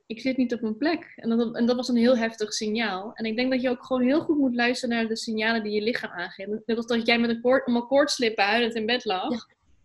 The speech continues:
Speaker 1: Je lichaam geeft je signaaltjes. En dan
Speaker 2: Ja.
Speaker 1: wordt het alleen maar erger en erger en dan moet je wel gaan luisteren.
Speaker 2: Ja, en als je niet luistert, dan word je inderdaad, of je zit ziek in bed, of zoveel mensen, jonge mensen die tegenwoordig een burn-out hebben,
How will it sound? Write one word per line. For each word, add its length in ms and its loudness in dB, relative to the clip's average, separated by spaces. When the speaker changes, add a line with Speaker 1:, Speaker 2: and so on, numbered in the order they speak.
Speaker 1:
Je 100 2
lichaam 400 4
geeft 280 0
je 120 2
signaaltjes. 1080 -2
En 120 -4
dan 100 4
Speaker 2:
Ja. 40 2
Speaker 1:
wordt 200 -20
het 120 -4
alleen 120 0
maar 160 2
erger 260 0
en 100 -4
erger 340 -4
en 80 -4
dan 160 -6
moet 200 -4
je 80 -10
wel 100 -8
gaan 180 -14
luisteren. 360 0
Speaker 2:
Ja, 140 -4
en 100 0
als 160 0
je 60 -2
niet 160 2
luistert, 380 2
dan 180 2
word 160 2
je 60 0
inderdaad, 300 0
of 120 -6
je 60 -8
zit 200 -6
ziek 180 -10
in 100 0
bed, 260 -2
of 260 -4
zoveel 360 0
mensen, 420 0
jonge 220 2
mensen 240 -2
die 100 -4
tegenwoordig 360 -4
een 80 2
burn-out 420 2
hebben, 340 -4